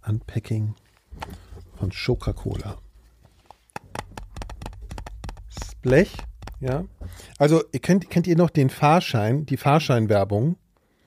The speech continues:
Äh, zeigen Sie mal Ihren Fahrschein. Oh, ich hab gar keinen Fahrschein.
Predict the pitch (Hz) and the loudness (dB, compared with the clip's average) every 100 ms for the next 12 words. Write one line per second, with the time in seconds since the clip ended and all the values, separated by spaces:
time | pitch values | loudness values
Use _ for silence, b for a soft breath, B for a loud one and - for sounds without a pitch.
0 | B B B B B B B B _ _ | B B B B B B B B _ _
1 | _ 139 156 143 - b b b b - | _ 4 6 6 2 b b b b -18
2 | - 185 190 185 165 160 170 175 139 110 | 2 4 6 6 6 6 4 4 2 0
3 | 101 _ _ _ _ _ - 190 165 170 | -6 _ _ _ _ _ 0 2 2 -4
4 | 156 151 - 226 185 - 147 127 127 - | -6 -4 -2 4 4 6 6 6 4 2
5 | 117 113 123 104 107 | 2 2 0 -2 -4